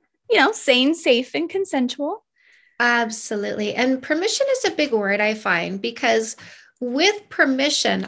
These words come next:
Speaker 2: I leveled up into a higher version of myself. And sometimes we don't realize we need that permission.
Speaker 1: Yeah.
Speaker 2: And so that's why we're here today, because I really want people to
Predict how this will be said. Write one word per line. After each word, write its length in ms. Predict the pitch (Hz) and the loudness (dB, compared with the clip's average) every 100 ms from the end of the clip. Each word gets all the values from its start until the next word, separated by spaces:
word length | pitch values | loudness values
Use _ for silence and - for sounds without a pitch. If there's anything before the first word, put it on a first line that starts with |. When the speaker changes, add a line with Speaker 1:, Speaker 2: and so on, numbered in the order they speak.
| - | -2
Speaker 2:
I 120 | 233 | 0
leveled 420 | 254 247 226 220 | 0 0 0 0
up 180 | 208 208 | 0 -2
into 280 | 202 202 202 | -6 -4 -4
a 100 | 196 | -4
higher 400 | - 208 214 208 | -4 -2 0 0
version 320 | 196 196 190 | -2 -2 -4
of 60 | |
myself. 340 | 185 180 185 196 | -4 -4 -4 -4
And 140 | 196 | -4
sometimes 440 | - 302 427 427 403 | -4 -4 -2 -4 -2
we 120 | 269 | 0
don't 280 | 262 240 214 | 0 -2 -4
realize 640 | 220 254 262 226 202 202 | 0 2 2 2 0 -2
we 200 | 196 220 | -6 -4
need 720 | 208 202 220 240 240 226 196 | -2 -2 -2 -2 -2 -4 -4
that 260 | 190 190 - | -4 -4 -6
permission. 880 | - 196 180 180 - - - 233 - _ _ _ - - | -4 -4 -4 -4 -4 -6 -8 -12 -16 _ _ _ -20 -14
Speaker 1:
Yeah. 180 | 180 175 _ | -14 -14 _
Speaker 2:
And 140 | 240 240 | -12 -4
so 140 | 269 | 0
that's 360 | 247 269 349 - | 2 2 0 0
why 160 | 415 415 | 0 0
we're 140 | 381 | -2
here 300 | 339 302 311 | -2 -2 -2
today, 300 | 320 330 214 | -2 -2 -2
because 320 | 220 226 247 | -2 -4 -2
I 40 | 269 | -2
really 260 | 269 349 | -2 -4
want 220 | 392 370 | -4 -6
people 600 | - 285 269 247 233 226 220 | -6 -6 -2 0 0 -2 -4
to 560 | - 247 226 220 220 | -6 -4 -4 -4 -6